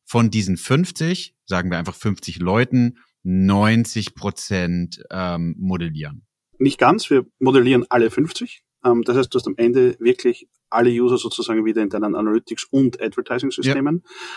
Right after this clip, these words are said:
Speaker 2: aber sie sind zu einundneunzig Prozent ähnlich zu denen, die es eigentlich gewesen wären. Also mit synthetischen Usern kannst du sozusagen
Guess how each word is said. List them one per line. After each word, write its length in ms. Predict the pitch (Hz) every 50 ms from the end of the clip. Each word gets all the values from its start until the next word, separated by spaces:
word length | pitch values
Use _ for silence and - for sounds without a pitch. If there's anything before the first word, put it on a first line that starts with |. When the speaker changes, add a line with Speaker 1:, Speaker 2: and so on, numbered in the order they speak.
| - - _
Speaker 2:
aber 200 | - 123 120 117
sie 100 | - 127
sind 240 | - - 127 123 -
zu 120 | - -
einundneunzig 520 | - 117 120 127 120 117 113 - - -
Prozent 380 | - 113 - - 113 104 101 - _ -
ähnlich 580 | 120 123 131 143 143 139 143 135 135 127 -
zu 160 | - - - - _ -
denen, 500 | 110 107 120 127 131 135 131 135 117 - _ -
die 60 | 127
es 120 | 113 -
eigentlich 460 | - - 117 107 113 117 110 107 - -
gewesen 320 | - 92 92 90 - 98
wären. 180 | - - 92 - _
Also 180 | - 120 113 117
mit 120 | 110 113
synthetischen 560 | - - 107 - 127 123 - 127 110 117 110
Usern 360 | 117 127 123 123 117 120 120 -
kannst 280 | - 120 117 - - -
du 140 | - -
sozusagen 320 | - - - 107 101 104